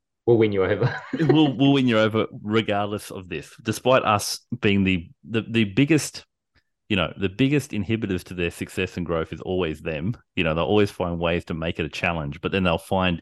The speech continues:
Speaker 2: new and exciting ways to overcome it. I kind of find it endearing. <laughs> I just, I
Speaker 1: Yeah.
Speaker 2: can't help it. I kind of find it endearing. Like, "You fuckers fucked up again." And yet somehow at the end of the night, everyone goes home happy. It's like, w-, how does that happen?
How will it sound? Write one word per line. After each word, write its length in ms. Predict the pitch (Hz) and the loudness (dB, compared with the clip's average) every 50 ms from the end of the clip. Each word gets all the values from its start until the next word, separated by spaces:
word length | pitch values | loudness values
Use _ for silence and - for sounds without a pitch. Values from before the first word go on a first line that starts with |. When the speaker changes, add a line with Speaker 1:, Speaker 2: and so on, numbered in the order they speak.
| _ _ - | _ _ -6
Speaker 2:
new 200 | 107 101 104 104 | -2 0 0 0
and 80 | 98 | 0
exciting 380 | 87 - - 95 90 87 87 85 | -2 -4 -4 -4 -2 -2 -2 -4
ways 200 | 82 80 80 - | -4 -6 -6 -6
to 100 | - 62 | -6 -8
overcome 400 | 85 80 95 - - - 80 73 | -6 -6 -8 -8 -6 -6 -6 -6
it. 140 | 65 - - _ _ _ _ _ _ _ _ - | -8 -12 -16 _ _ _ _ _ _ _ _ -12
I 100 | - - | -12 -10
kind 220 | - - 135 131 | -4 0 2 2
of 80 | 123 - | 2 0
find 200 | - 113 95 92 | 0 -2 -2 -2
it 120 | 85 78 | -4 -6
endearing. 500 | 80 78 78 80 78 76 80 87 80 - - - - - - | -8 -8 -8 -6 -6 -4 -4 -4 -4 -6 -8 -10 -12 -10 -12
<laughs> 180 | - _ - | -10 _ -8
I 120 | 117 107 101 | -8 -8 -6
just, 240 | - - 123 117 - | -4 -4 -6 -4 -2
I 40 | - | -4
Speaker 1:
Yeah. 100 | - - | -2 2
Speaker 2:
can't 160 | 135 131 120 104 | 2 2 4 4
help 220 | 101 101 98 - | 2 0 2 0
it. 140 | 90 80 - - | -2 -2 -2 -4
I 80 | - | -6
kind 280 | - - - 120 117 117 | -4 -2 0 2 2 2
of 100 | 110 - | 2 2
find 220 | 110 104 95 90 | 2 2 2 2
it 40 | 87 | 0
endearing. 300 | 87 80 82 82 85 87 | -2 -2 -2 -2 0 0
Like, 160 | 80 76 - - | -2 -4 -4 -4
"You 200 | 113 120 123 123 | -2 -2 -2 -2
fuckers 500 | - - - 80 80 - - 92 80 - | -4 -8 -10 -10 -10 -6 -6 -8 -8 -8
fucked 340 | - - 82 95 131 - - | -10 -6 -4 -4 -2 0 0
up 120 | 135 139 | 0 0
again." 440 | 147 117 95 95 85 85 82 82 87 - _ _ _ _ _ _ _ _ - | 0 -2 0 0 0 2 2 0 -2 -4 _ _ _ _ _ _ _ _ -6
And 220 | 87 90 87 85 87 | -4 -2 0 2 2
yet 140 | 85 - | 0 0
somehow 720 | - - - 101 101 120 123 101 117 92 82 80 78 73 - - | -2 -4 0 0 2 2 2 0 0 0 0 0 -2 -4 -4 -6
at 160 | 87 92 - | -10 -12 -8
the 180 | - 80 - - | -10 -12 -8 -4
end 160 | 90 95 107 | -2 0 2
of 60 | 104 | 2
the 80 | 104 101 | 2 2
night, 340 | 95 90 82 73 73 76 - _ _ _ _ _ _ _ _ _ _ - | 2 2 2 0 -2 -4 -8 _ _ _ _ _ _ _ _ _ _ -6
everyone 400 | 95 92 101 98 92 87 85 87 | -4 -2 0 0 2 2 0 0
goes 240 | 82 82 85 82 - | 0 0 0 -2 -2
home 180 | - 78 78 | -6 -6 -6
happy. 380 | 78 85 85 85 - - - - - | -4 -4 -6 -6 -6 -8 -12 -10 -12
It's 100 | - - | -6 -4
like, 120 | - - | -6 -6
w-, 260 | - - 202 180 165 - | -4 -8 -10 -10 -10 -12
how 260 | - - - 139 156 | -8 -2 0 2 2
does 100 | 151 135 | 2 4
that 140 | 123 123 135 | 2 4 4
happen? 360 | 151 143 - - - - - | 4 2 0 -2 -10 -20 -20